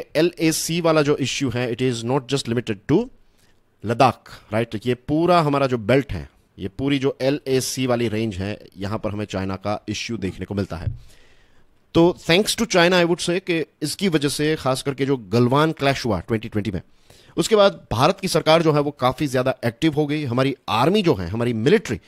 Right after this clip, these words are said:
वो भी काफ़ी ज़्यादा एक्टिव हो गई और अब एक ज़बरदस्त लेवल पर इंफ्रास्ट्रक्चर का काम जो है वो ये पूरा जो एलएसी वाला बेल्ट है वहाँ पर चल रहा है। So dear friends, एक छोटी सी जगह है, इसका नाम है किबिथु,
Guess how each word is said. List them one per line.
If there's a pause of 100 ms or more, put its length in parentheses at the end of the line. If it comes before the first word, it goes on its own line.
(220)
वो
भी
काफ़ी
ज़्यादा
एक्टिव
हो
गई
और
अब (260)
एक
ज़बरदस्त
लेवल
पर
इंफ्रास्ट्रक्चर
का
काम
जो
है
वो (500)
ये
पूरा
जो
एलएसी
वाला
बेल्ट
है
वहाँ
पर
चल
रहा
है। (960)
So
dear
friends,
एक (380)
छोटी
सी
जगह
है,
इसका
नाम
है (160)
किबिथु,